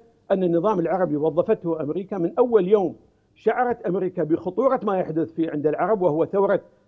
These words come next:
الشعوب التي نؤمل عليها. وأنا لا أوافق الضيوف يعني الكرام على أملهم الحقيقة في ال-، ال-، النظام العربي. النظام العربي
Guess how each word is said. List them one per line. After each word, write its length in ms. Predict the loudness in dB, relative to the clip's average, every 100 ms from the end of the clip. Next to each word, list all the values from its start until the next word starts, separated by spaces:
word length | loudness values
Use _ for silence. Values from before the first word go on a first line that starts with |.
| -6
الشعوب 420 | -4 0 4 4
التي 400 | 4 2 0 -2
نؤمل 400 | -2 -4 -2 -2
عليها. 280 | -2 0 0
وأنا 180 | 0 0
لا 120 | 2
أوافق 360 | 2 2 -2 -8 _ _ _ -4
الضيوف 360 | 0 2 4
يعني 240 | 2 0 0
الكرام 460 | 0 0 0 0
على 340 | 0 2 2 0 -8 _ -4
أملهم 360 | 2 4 4 0
الحقيقة 520 | -2 -2 -2 0 -2
في 340 | 0 -2 0
ال-، 160 | -2 -4
ال-، 140 | -4
النظام 400 | 0 2 2 2
العربي. 320 | 0 -2 -2
النظام 260 | 0 0 0
العربي 500 | 0 0 0 0 -4